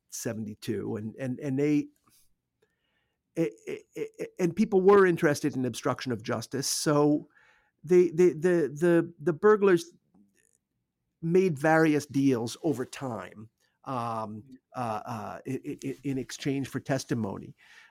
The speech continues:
Uh, but people were so consumed by this question of whether Nixon knew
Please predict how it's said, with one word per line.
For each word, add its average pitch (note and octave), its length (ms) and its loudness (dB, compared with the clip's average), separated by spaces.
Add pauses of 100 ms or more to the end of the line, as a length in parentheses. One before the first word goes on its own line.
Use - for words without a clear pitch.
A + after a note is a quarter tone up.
(120)
Uh, C#3+ 180 0
but D3 240 0
people A#3+ 220 -2
were G3 120 2
so F#3+ 540 4 (760)
consumed G3+ 720 0
by C3 180 2
this B2+ 300 -6 (200)
question F#3+ 400 -2
of C3+ 120 0
whether D3+ 260 0
Nixon C3+ 560 -4
knew D#3 420 2